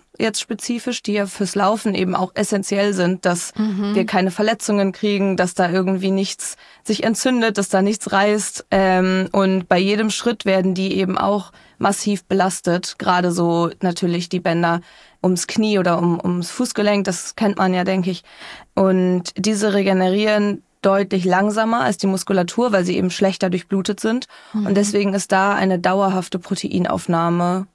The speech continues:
Speaker 1: eben wichtig, dass man über den Tag verteilt, über die Woche verteilt, so seine Proteinaufnahme auf so einem guten Level hält.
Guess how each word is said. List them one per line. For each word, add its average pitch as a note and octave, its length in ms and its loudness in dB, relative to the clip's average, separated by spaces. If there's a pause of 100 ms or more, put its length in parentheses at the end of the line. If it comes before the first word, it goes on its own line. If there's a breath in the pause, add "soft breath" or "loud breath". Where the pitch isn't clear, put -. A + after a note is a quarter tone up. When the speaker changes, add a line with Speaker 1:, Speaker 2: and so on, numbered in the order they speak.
Speaker 1:
eben F3 280 0
wichtig, F3 340 -2
dass - 180 -10
man E3+ 340 -2 (240)
über G3+ 200 0
den F#3 100 0
Tag F3+ 260 -2
verteilt, E3+ 400 -2
über G#3 200 2
die E3+ 100 0
Woche E3+ 220 -4
verteilt, E3 500 -2 (300 loud breath)
so F3+ 140 -2
seine E3+ 220 2
Proteinaufnahme F3 1000 -2
auf F3 140 -4
so - 100 -4
einem E3 280 -2 (240 soft breath)
guten A#3+ 280 0
Level F3 300 2
hält. E3+ 440 -2